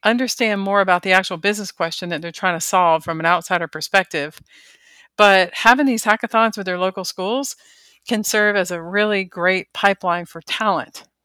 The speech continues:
And a third benefit is that these companies, um, they can serve as judges, you know, and they can work with the students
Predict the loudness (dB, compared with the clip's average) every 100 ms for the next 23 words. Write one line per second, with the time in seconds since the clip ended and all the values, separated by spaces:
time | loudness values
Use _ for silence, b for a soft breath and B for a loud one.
0 | _ _ _ _ _ B B B B -6
1 | -2 -2 0 0 2 2 2 0 0 0
2 | 0 b b 0 0 2 6 6 6 2
3 | -6 -6 -6 -6 -2 -2 -2 -2 -6 -10
4 | -12 _ _ _ _ _ 0 2 2 0
5 | -4 2 2 2 -2 0 0 -4 2 4
6 | 4 0 -4 -4 -6 -10 _ _ _ 0
7 | 0 -2 _ -4 -2 0 -2 0 0 0
8 | -6 -6 -6 -4 -2 -2 -4 -10